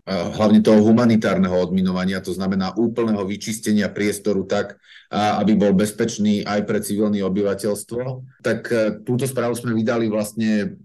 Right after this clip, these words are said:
myslím, desať dní dozadu, a možno menej. A už teraz, a, bola veľmi dobre prijatá aj, a, na strane ukrajinskej vlády. A máme vlastne signál, že budúci týždeň, a, na základe našich dát,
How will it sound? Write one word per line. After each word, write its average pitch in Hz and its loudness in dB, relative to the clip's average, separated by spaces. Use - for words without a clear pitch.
myslím, 90 -4
desať 110 0
dní 214 4
dozadu, 123 -2
a 95 -2
možno 107 0
menej. 120 -2
A 107 0
už 117 0
teraz, 120 0
a, 107 2
bola 107 2
veľmi 120 0
dobre 110 2
prijatá 110 -4
aj, 104 -2
a, 101 -2
na 98 0
strane 104 -2
ukrajinskej 107 -2
vlády. 113 -2
A 98 -2
máme 107 0
vlastne 107 -4
signál, 107 -2
že 101 -4
budúci 104 -2
týždeň, 104 -4
a, 98 -4
na 104 -2
základe 104 -4
našich 101 -4
dát, 101 -2